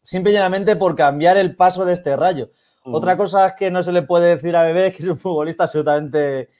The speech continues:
Speaker 1: imprevisible, eh, anárquico, eh, alocado.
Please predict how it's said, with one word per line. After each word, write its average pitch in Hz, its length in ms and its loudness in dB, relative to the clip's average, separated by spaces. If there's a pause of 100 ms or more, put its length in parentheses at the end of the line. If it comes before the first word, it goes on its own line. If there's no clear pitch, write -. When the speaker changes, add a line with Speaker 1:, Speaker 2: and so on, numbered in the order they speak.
(120)
Speaker 1:
imprevisible, 165 960 -2 (420)
eh, 139 1300 -2 (680)
anárquico, 196 1000 2
eh, 151 540 4
alocado. 190 760 2